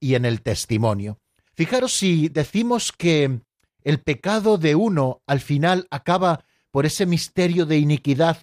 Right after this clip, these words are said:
abajando a toda la Iglesia, la gracia que uno de los fieles recibe en un sacramento concreto, al final es un bien para toda la Iglesia, que la hace crecer en la caridad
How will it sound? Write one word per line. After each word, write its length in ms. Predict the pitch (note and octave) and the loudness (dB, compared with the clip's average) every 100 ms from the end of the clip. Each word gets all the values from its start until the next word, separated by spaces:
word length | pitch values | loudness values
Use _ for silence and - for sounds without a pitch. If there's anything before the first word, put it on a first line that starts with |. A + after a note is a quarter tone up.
| - | -6
abajando 680 | C#3+ C3+ - F3 F3+ D#3 C3+ | -4 -2 0 0 0 0 0
a 60 | |
toda 360 | - F3+ F3 C#3+ | 0 0 2 2
la 120 | B2 | 2
Iglesia, 720 | A#2+ D3 G#3 - C#3+ D3+ G#3 _ _ _ | 2 2 0 0 0 0 0 _ _ _
la 180 | B2+ C3+ | -4 -2
gracia 440 | C3 G3 - A#3 A3 | 0 -2 -2 -4 -2
que 220 | F3+ D#3+ | 0 2
uno 260 | A3 A#3 | 2 0
de 120 | F#3+ E3 | 2 2
los 220 | D3 - | 0 -4
fieles 500 | E3 F3+ F3+ C#3+ - | -2 0 0 -2 -4
recibe 840 | D#3 - - G#2+ - A#3 D3 F3 - _ _ - | -4 -2 -2 -4 0 0 0 -4 -6 _ _ -2
en 180 | C#3+ | 0
un 100 | F#3 | 0
sacramento 840 | E3+ D3+ - C3+ D3 F#3 E3+ C3+ - | -2 -4 -4 -2 0 0 -2 -6 -2
concreto, 720 | G#3 F#3 D#3 C#3+ C3+ D3+ - _ _ _ | 0 0 -2 -2 -2 -4 -8 _ _ _
al 140 | C3 B2+ | -2 -2
final 440 | C#3+ D3 D#3 E3 | 0 0 0 -2
es 200 | F3 E3 | -6 -2
un 180 | G3 D#3 | 0 0
bien 240 | C#3+ D3 C#3+ | 0 0 -2
para 300 | C3 A#2+ C3+ | -2 -2 0
toda 240 | E3+ F#3 | 0 2
la 100 | E3 | 2
Iglesia, 580 | C3 C3+ C3 - E3+ F#3 _ _ - | 2 0 -2 -2 -4 -6 _ _ -6
que 120 | C#3 | -2
la 120 | C3+ | 0
hace 300 | E3 - G3+ | 0 -4 -6
crecer 420 | - D3+ - D3+ C3+ | -2 -2 0 0 0
en 220 | B2 A#2 | 0 -2
la 100 | A#2 | -2
caridad 540 | E3 G3+ A3 F3 G3+ | -2 0 0 0 -2